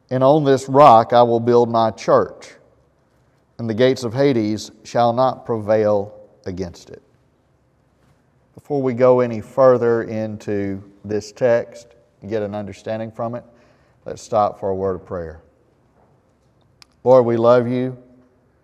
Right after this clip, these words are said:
We thank you for this word. We thank you for the guarantee that we have in Jesus. We thank you that our hope in him is not misplaced.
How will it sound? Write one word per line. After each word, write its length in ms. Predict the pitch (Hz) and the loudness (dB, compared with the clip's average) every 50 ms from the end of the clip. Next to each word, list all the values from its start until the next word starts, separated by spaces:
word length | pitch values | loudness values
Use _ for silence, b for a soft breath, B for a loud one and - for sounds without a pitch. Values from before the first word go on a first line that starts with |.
| _ _ _ _ _ _ _ _ _ _ _ - | _ _ _ _ _ _ _ _ _ _ _ -8
We 140 | 113 113 113 | -6 -4 -2
thank 300 | - 127 135 131 127 - | 0 0 -2 -2 -6 -10
you 60 | 113 | -10
for 120 | - 131 | -6 -4
this 260 | 113 117 110 104 - | -2 -2 -2 -4 -4
word. 440 | - 113 113 117 117 123 131 147 - - - _ - _ _ - | -2 0 2 4 4 2 0 -4 -10 -18 -20 _ -20 _ _ -12
We 120 | 117 113 | -10 -8
thank 260 | 107 - 127 120 - - | -6 -6 -8 -8 -8 -10
you 80 | 123 | -10
for 160 | - - 123 | -6 -4 -4
the 80 | 107 107 | -4 -2
guarantee 600 | 98 113 117 117 113 110 107 107 - 123 123 127 | -2 0 0 0 0 -2 -4 -6 -4 -4 -4 -2
that 160 | 120 120 104 | -2 -4 -4
we 160 | 101 113 110 | -4 -4 -4
have 300 | 110 110 110 107 107 107 | 0 2 2 2 2 0
in 160 | 98 95 92 90 | -2 -8 -12 -12
Jesus. 600 | 90 95 98 101 98 95 135 156 147 - - _ _ _ _ _ _ _ _ _ _ _ _ _ _ _ _ _ _ _ _ _ _ _ _ _ _ _ _ _ | -10 -10 -10 -10 -10 -10 -12 -14 -14 -18 -20 _ _ _ _ _ _ _ _ _ _ _ _ _ _ _ _ _ _ _ _ _ _ _ _ _ _ _ _ _
We 180 | - 123 135 131 | -4 -2 -2 -2
thank 380 | 127 - 143 139 139 127 - 147 | 0 0 -2 -2 -2 -4 -4 -2
you 120 | 147 135 | -2 2
that 160 | 127 123 120 113 | 2 4 4 6
our 200 | 120 123 123 123 | 6 6 6 4
hope 320 | 113 127 135 135 139 135 | 4 4 2 2 2 -2
in 140 | 139 127 123 | -4 -6 -6
him 360 | 120 120 131 131 127 131 123 | -6 -6 -4 -4 -4 -2 -4
is 200 | 113 107 98 92 | -4 -6 -6 -6
not 280 | 110 120 120 120 - - | -4 -2 -2 -2 -2 -4
misplaced. 920 | 123 120 107 - - - - 123 110 95 82 80 - - - - _ _ | -10 -14 -14 -16 -14 -6 -2 0 0 0 -2 -8 -14 -18 -20 -20 _ _